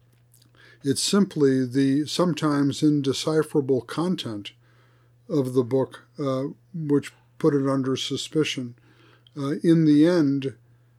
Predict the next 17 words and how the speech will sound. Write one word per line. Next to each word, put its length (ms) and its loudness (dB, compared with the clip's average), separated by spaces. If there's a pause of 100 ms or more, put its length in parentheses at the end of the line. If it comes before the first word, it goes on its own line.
(220)
the 320 -2
fact 440 -4
that 340 -2 (220)
this 500 0 (840)
apocalypse 840 0
of 140 0
Jesus 540 -2
Christ 640 -2 (400)
brought, 400 2
uh, 40 -10
the 640 0 (500)
canonical 720 0
collection, 800 -4 (560)
which 340 -2
began 760 0
in 360 0
Genesis 920 -4